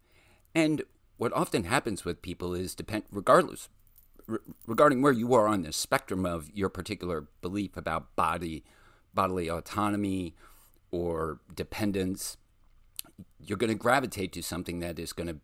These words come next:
you feel strong that you can argue about it, but avoiding the, the science piece. And individuals, uh, frequently get distracted by these red herring type of arguments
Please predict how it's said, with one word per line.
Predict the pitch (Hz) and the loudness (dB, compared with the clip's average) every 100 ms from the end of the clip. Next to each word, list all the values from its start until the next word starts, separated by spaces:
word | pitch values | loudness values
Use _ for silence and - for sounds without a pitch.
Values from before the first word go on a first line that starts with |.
| - - - _ _ | -18 -20 -20 _ _
you | 95 | -8
feel | - 101 | -2 -2
strong | 87 - 113 110 104 | -2 0 4 4 4
that | 95 - | -2 -8
you | 85 | -6
can | 92 | 2
argue | 110 139 82 80 | 2 2 0 -4
about | 80 73 | -4 -6
it, | 80 78 | -6 -8
but | 85 - - _ - | -10 -12 -20 _ -10
avoiding | 92 95 135 135 104 95 | -6 2 4 4 2 -2
the, | 90 - | -4 -6
the | 90 | -6
science | - - 143 92 67 | -2 2 2 2 -4
piece. | - 78 76 - - - _ _ - - - - - | -12 -14 -14 -14 -18 -20 _ _ -20 -20 -20 -20 -6
And | 113 120 - | -2 -2 -2
individuals, | 143 170 143 123 117 117 - - - - _ _ - | -2 0 -2 -2 -2 -4 -6 -12 -20 -20 _ _ -10
uh, | 95 _ _ - - _ | -10 _ _ -20 -20 _
frequently | - - 160 180 123 - 104 | -14 2 2 4 -2 -4 -6
get | 90 95 - | -4 -6 -6
distracted | 92 - 113 117 - 95 - | -6 -4 0 0 0 -6 -2
by | 92 87 | -2 -2
these | 80 87 80 80 - - | -4 -6 -6 -8 -10 -14
red | 92 92 113 107 | -10 0 0 0
herring | - 123 110 87 | -2 -2 -2 -2
type | - 82 | -4 -6
of | 87 82 | -4 -2
arguments | 80 78 80 90 - | -2 -4 -6 -8 -10